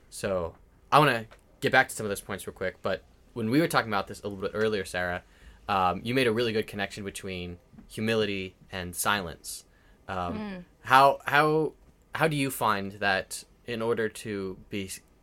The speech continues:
Speaker 1: humble, sometimes it just requires shutting up?
Speaker 2: Yes.
Speaker 1: Yeah, go talk about what, you know, whatever.
Speaker 2: Oh,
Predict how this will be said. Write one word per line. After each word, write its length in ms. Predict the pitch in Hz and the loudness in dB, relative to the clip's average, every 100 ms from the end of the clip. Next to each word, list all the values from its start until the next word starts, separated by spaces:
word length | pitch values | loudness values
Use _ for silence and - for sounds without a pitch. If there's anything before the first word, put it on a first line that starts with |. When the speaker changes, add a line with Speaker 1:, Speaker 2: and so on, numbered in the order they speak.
| - - | -18 -8
Speaker 1:
humble, 360 | 120 107 95 | -6 -4 -6
sometimes 640 | - 101 92 90 87 - | -6 -10 -4 -4 -4 -10
it 140 | - - | -14 -12
just 420 | 92 90 - - - - | -10 -10 -12 -18 -20 -20
requires 400 | 98 - 87 87 | -20 -8 -6 -6
shutting 300 | - 90 87 | -8 -8 -8
up? 140 | 87 - _ _ - - - - 196 | -12 -16 _ _ -20 -20 -20 -18 -10
Speaker 2:
Yes. 640 | 185 185 175 - - - - - _ _ _ _ - - - _ - - - _ _ - | -6 -6 -6 -12 -16 -18 -20 -20 _ _ _ _ -20 -20 -20 _ -20 -20 -20 _ _ -4
Speaker 1:
Yeah, 200 | 139 - - | -2 -2 -2
go 120 | 143 | 0
talk 180 | 139 165 | 2 2
about 220 | 160 127 | 4 2
what, 180 | 117 123 | 2 -2
you 80 | 131 | -2
know, 120 | 92 | 0
whatever. 220 | 107 107 | 2 2
Speaker 2:
Oh, 240 | 214 180 | 4 2